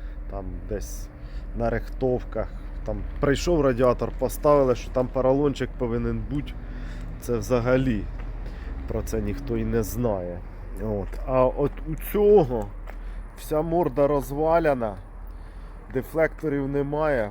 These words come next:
поролончика теж немає, і все одно він гріється менше.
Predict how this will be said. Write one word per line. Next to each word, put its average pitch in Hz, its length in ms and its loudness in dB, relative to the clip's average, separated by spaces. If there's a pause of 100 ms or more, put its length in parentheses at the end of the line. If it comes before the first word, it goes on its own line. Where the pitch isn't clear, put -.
(140)
поролончика 135 760 -2
теж 131 360 -2
немає, 135 600 -2 (120)
і 113 100 -12
все 139 240 -4
одно 160 280 0
він 135 180 -4
гріється 113 560 -4
менше. 101 540 -6